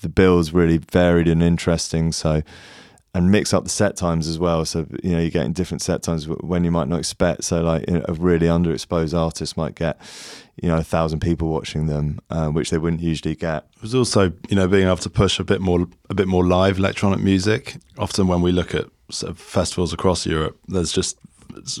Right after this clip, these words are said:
Speaker 2: uh, so little live electronic music compared to, to, you know, when you, when you see someone like the big indie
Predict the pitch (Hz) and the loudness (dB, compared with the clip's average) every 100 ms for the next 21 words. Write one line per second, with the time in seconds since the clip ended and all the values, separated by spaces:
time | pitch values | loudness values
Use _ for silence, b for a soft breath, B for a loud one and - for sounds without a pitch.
0 | 120 104 98 90 - - 107 92 90 95 | -10 -8 -6 -6 -2 4 6 6 4 2
1 | - 85 82 - 87 92 87 80 85 82 | 2 0 0 -2 2 4 4 2 -2 -2
2 | - 85 78 82 78 78 - 80 87 82 | -6 -4 -2 -4 -4 -8 -8 -6 -4 -4
3 | - 80 - B B B B B B _ | -2 -6 -6 B B B B B B _
4 | 98 - 120 98 101 104 110 107 98 110 | -6 -4 0 2 4 4 4 4 4 4
5 | 92 92 90 85 85 87 82 - - 95 | 4 4 2 2 0 0 -2 -4 -4 0
6 | 90 80 73 | 2 2 -2